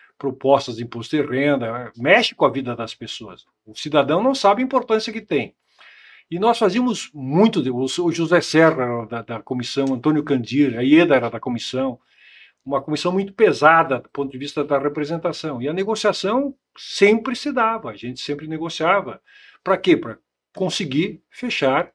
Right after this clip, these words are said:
projetos que eram do, do bem pro Brasil. Então,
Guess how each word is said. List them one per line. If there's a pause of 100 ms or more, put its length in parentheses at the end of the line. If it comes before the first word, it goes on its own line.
(480)
projetos
que
eram
do,
do
bem
pro
Brasil.
Então,